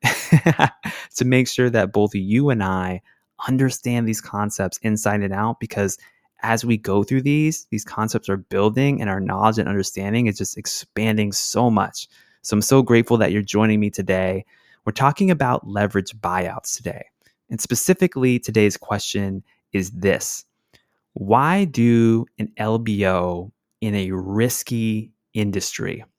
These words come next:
Why do an L B O in a risky industry?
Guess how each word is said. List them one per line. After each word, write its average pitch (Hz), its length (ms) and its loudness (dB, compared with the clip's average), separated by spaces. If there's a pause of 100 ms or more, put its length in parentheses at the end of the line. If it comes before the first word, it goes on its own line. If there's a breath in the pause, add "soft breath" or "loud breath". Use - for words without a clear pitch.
(760)
Why 117 380 6
do 139 220 4
an 123 100 4
L 107 220 2
B 101 200 0
O 98 220 2
in 95 140 -6
a 92 80 -6
risky 95 840 -4
industry? - 760 -8